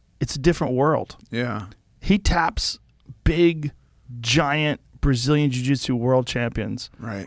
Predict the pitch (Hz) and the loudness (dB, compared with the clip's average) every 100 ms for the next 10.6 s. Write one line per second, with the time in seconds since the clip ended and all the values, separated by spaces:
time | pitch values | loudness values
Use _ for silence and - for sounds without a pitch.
0 | - 131 131 110 131 135 - - 123 156 | -2 0 0 0 -2 -2 -4 -4 0 0
1 | - 139 123 117 123 123 - - 120 120 | 0 0 0 0 0 0 -4 -4 -2 -2
2 | - 120 123 120 127 113 - 117 113 107 | -2 -4 -4 -2 -2 -2 -4 -6 -6 -8
3 | - 117 113 107 - _ _ _ _ _ | -6 -6 -4 -8 -10 _ _ _ _ _
4 | _ - 185 262 370 440 - 170 156 147 | _ -2 2 4 4 2 2 2 4 6
5 | 214 151 170 151 - 226 - 143 160 175 | 6 6 4 0 2 2 2 4 6 8
6 | 160 156 220 196 202 95 196 147 180 170 | 6 6 6 6 4 4 4 4 2 4
7 | 175 165 127 139 - 160 214 240 226 - | 6 6 4 0 0 2 4 4 2 2
8 | 160 170 147 185 202 151 135 120 92 185 | 2 4 4 4 4 4 2 -2 0 2
9 | 208 175 - 208 175 127 107 - 143 - | 2 0 0 2 4 2 -4 -4 -4 -4
10 | - 127 127 113 98 98 | -2 0 0 0 -6 -8